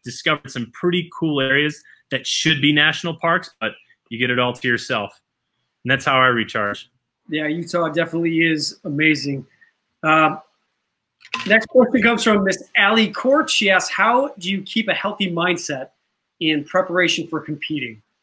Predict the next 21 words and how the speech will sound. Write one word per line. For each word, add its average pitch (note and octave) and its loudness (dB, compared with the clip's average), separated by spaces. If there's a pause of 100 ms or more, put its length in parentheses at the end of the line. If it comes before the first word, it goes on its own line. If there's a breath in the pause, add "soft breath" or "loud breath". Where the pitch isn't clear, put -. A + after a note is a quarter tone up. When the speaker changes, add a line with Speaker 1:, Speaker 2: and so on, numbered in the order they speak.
(180)
Speaker 1:
<clears throat> A#2 -6 (120)
Yeah. C#3+ -2 (100)
I, E3+ 2
so A3 2 (260)
to A3 2
me, G#3+ 6
mindset F#3 4
is, C#3+ 0
like, B2+ 0 (1300 soft breath)
it's, G#3 0
it's B3 -4
the B3 4
number E3 4
one C3+ 2
thing. A2+ 0
Like, A2+ -2
the C#3+ 0 (140)
biggest G#3+ 2
enemy F3+ 0
and C3+ 0
the A2+ -6